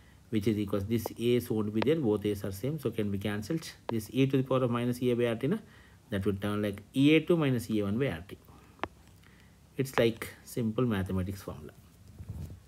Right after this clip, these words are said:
Then this natural logarithm I am converting into logarithm, log base ten, two point three nor three, we are multiplying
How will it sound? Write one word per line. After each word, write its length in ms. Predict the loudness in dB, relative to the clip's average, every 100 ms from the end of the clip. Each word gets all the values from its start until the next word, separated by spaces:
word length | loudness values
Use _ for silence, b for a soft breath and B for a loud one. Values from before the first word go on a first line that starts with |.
| -12 2
Then 200 | 2 2 -10 -12 -8 -6 -8 -12 B B B B 0
this 240 | 4 4 4
natural 400 | 2 4 6 8
logarithm 400 | 8 8 6 6
I 60 |
am 100 | 4
converting 480 | 4 4 4 2 2
into 600 | 2 4 6 6 4 0 -4
logarithm, 720 | -2 2 4 4 2 -2 -6 -8 -20 _ -20 -20 -20 -20 -20 -20 -20 -20 -2
log 280 | 2 2 2
base 180 | 0
ten, 220 | 0 -6 0
two 120 | 2 4
point 260 | 2 0
three 120 | 2
nor 180 | 2 0
three, 160 | 0 2
we 80 | 2
are 60 |
multiplying 540 | 0 -2 -2 -4 -6